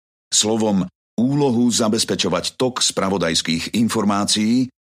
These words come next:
vystriedala úloha prísť na to, ako tieto informácie naveky uchovávať.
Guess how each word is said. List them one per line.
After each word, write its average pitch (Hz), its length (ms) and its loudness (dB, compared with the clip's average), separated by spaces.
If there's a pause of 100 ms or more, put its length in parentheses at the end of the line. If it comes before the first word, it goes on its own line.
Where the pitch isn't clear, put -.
vystriedala 147 720 0
úloha 110 560 0
prísť 107 320 0
na 98 160 0
to, 117 240 -2
ako 151 400 -2
tieto 117 320 0
informácie 107 720 0
naveky 110 560 0
uchovávať. 82 720 -2